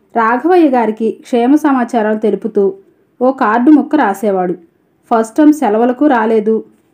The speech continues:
మాలతికి ఉత్తరం రాసినా జవాబు రాలేదు. తన పిచ్చి గాని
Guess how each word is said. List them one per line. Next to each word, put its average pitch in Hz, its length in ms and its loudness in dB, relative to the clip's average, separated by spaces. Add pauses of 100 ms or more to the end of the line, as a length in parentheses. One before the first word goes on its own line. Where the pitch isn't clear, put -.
(260)
మాలతికి 254 480 0
ఉత్తరం 285 340 2
రాసినా 262 340 0
జవాబు 220 400 0
రాలేదు. 185 480 -2 (680)
తన 233 80 2
పిచ్చి 233 380 -2
గాని 277 360 4